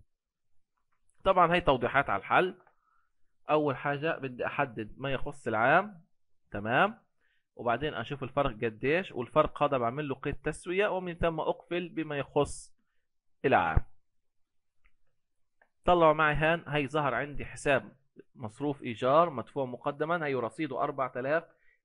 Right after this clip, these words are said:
حساب مفتوح، هذا يرحل ويظهر في الميزانية. طب مصروف الإيجار، طلعوا معي، مصروف الإيجار حساب وهمي، وإحنا اتفقنا الحسابات الوهمية يتم إقفالها في حساب الأرباح والخسائر،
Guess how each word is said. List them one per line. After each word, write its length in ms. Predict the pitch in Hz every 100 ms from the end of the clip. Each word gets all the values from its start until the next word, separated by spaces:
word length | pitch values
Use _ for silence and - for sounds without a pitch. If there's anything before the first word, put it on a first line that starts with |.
| _
حساب 360 | 123 - 160
مفتوح، 500 | 139 131 - 147 -
هذا 120 | 143 139
يرحل 460 | 143 - - 185
ويظهر 320 | 151 165 160
في 100 | 151
الميزانية. 640 | 131 135 131 131 185 117 92 _ _ _ _ - - - -
طب 140 | 185
مصروف 320 | 170 156 214
الإيجار، 340 | 202 170 175 170
طلعوا 340 | - 185 180
معي، 280 | 175 196 247
مصروف 280 | 175 226 -
الإيجار 220 | 202 233
حساب 360 | 190 185 202 185
وهمي، 280 | 156 117
وإحنا 200 | 127 151
اتفقنا 480 | 151 156 175 135 110 - - - _
الحسابات 520 | 117 120 - 131 180 196
الوهمية 500 | 170 165 175 180 160
يتم 260 | 180 175
إقفالها 540 | - - 165 160 147 139
في 180 | 151 147
حساب 420 | 135 151 147 135
الأرباح 540 | - 123 120 139 -
والخسائر، 640 | 123 - 120 143 - 220